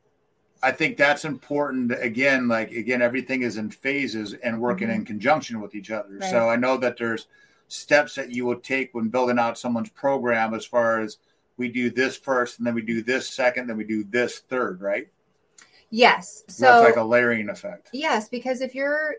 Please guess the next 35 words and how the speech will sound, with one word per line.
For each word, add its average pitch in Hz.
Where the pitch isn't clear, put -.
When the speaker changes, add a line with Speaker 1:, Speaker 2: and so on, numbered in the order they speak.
Speaker 2:
trying 240
to 226
treat 220
lines 208
that 208
are 185
static 175
or 175
lines 185
that 185
are 170
already 170
set -
in. 156
So 180
when 240
we're 269
young 226
and 202
have 196
lots 202
of 190
collagen, 185
we 190
have 202
dynamic 180
wrinkles, 170
which 170
means 180
when 185
you 175
frown 214
or 196
you 185
smile, 185